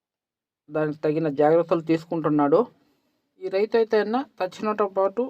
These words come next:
నోవా న్యూట్రీ అనే పది యాభై నాలుగు పది ప్లస్ టీఈ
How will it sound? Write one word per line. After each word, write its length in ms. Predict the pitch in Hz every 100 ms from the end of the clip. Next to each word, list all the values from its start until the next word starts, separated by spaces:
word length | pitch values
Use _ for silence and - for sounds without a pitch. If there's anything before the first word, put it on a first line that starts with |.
| -
నోవా 360 | 160 170 180 196
న్యూట్రీ 420 | 180 175 175 170 170
అనే 200 | 160 156 - _ _ _ _ _ _ _ _ _ _ _ _ _ _ _ _ _ _ _ _ _ _ _
పది 240 | 165 160 208
యాభై 340 | 190 180 180 185
నాలుగు 360 | 180 175 180 175
పది 300 | - 170 170 160 -
ప్లస్ 260 | - 165 160
టీఈ 360 | - 175 175 180